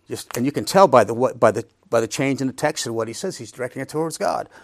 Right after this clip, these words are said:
And he's completely transparent. He doesn't play any games. You know, that's, uh, one of the funny things about Christians is, uh, I think sometimes Christians think they can fool God. You know, somebody wants money for the wrong reason, and then they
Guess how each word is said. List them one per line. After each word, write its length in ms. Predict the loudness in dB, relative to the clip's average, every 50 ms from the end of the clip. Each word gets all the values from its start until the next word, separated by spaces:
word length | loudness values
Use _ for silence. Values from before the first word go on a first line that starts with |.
| -20 -20 -20 -14 -8
And 80 | -6 -4
he's 100 | -4 -4
completely 680 | -2 -2 -2 -2 -2 -4 -4 -2 -2 -2 -2 -4 -8 -6
transparent. 880 | -6 -2 0 0 0 2 0 -2 -2 2 4 4 4 4 0 -2 -6 -16 _ _ _ _ _ -4
He 120 | -2 0
doesn't 320 | 2 2 2 2 0 -2
play 240 | 2 4 6 6 6
any 140 | 6 2 0
games. 340 | -2 -4 -2 -2 -2 -2 -2
You 60 | -2
know, 100 | 0 2
that's, 320 | 4 4 4 2 -2 -2
uh, 180 | 0 0 0 -2 -4 -10 -20 -20 -20 -20 -20 _ -10
one 200 | -6 -4 -4 -2
of 60 | 0
the 120 | 0 0
funny 300 | 0 -2 -4 -4 -4 -4
things 320 | -4 -6 -6 -6 -6 -6 -6
about 300 | -2 0 0 0 0 -2
Christians 440 | -4 -4 -4 -4 -4 -10 -10 -10 -10
is, 140 | -12 -10
uh, 200 | -8 -8 -8 -8 -8 -12 -20 -20 -20 -20 _ -6
I 120 | -4 -4 -4
think 240 | -2 -2 -4 -2 -2
sometimes 420 | -4 -4 -4 -4 -4 -6 -6 -4
Christians 340 | -6 -8 -6 -6 -8 -10 -8
think 160 | -8 -6 -4
they 120 | -4 -4
can 120 | -4 -4 -10
fool 280 | -8 -6 -4 -4 -4
God. 320 | -2 0 0 0 0 0 -2
You 60 | -8
know, 80 | -12 -10
somebody 340 | -10 -8 -6 -2 -2 -2 0
wants 380 | 0 -2 -4 -4 -4 -8 -12 -12 -18 -20 -20 -14 -6
money 280 | -2 2 2 2 2 0
for 260 | -2 -4 -6 -6 -4
the 140 | -4 -2 2
wrong 320 | 4 4 4 4 2 0
reason, 400 | -2 -2 -2 -2 -4 -6 -8 -10
and 120 | -8 -8
then 100 | -8 -8
they 180 | -6 -6 -8 -8